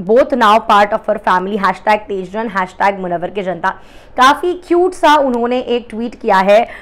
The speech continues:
और कहा है, "मुनव्वर ने, अ, करण कुंद्रा और तेजस्वी प्रकाश को भाई और भाभी बुलाया है और तब से अब, अ, हमारे जो फैमिली है, मुनव्वर की जनता की फैमिली, उसका हिस्सा बन चुके हैं,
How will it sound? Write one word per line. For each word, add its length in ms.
और 120
कहा 280
है, 180
"मुनव्वर 560
ने, 240
अ, 300
करण 300
कुंद्रा 400
और 280
तेजस्वी 400
प्रकाश 340
को 140
भाई 320
और 200
भाभी 340
बुलाया 360
है 240
और 100
तब 220
से 260
अब, 320
अ, 60
हमारे 680
जो 160
फैमिली 440
है, 140
मुनव्वर 360
की 120
जनता 280
की 140
फैमिली, 400
उसका 340
हिस्सा 360
बन 200
चुके 320
हैं, 340